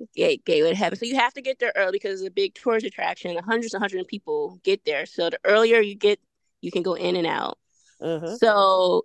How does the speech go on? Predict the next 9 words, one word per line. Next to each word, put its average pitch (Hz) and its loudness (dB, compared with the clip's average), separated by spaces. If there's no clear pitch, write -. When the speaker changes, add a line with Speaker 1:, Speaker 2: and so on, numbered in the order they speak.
Speaker 1:
it's - 6
our 214 4
turn. 170 -4
Granted, 240 2
we 262 0
got 262 2
there, 214 0
we 233 -6
left 233 2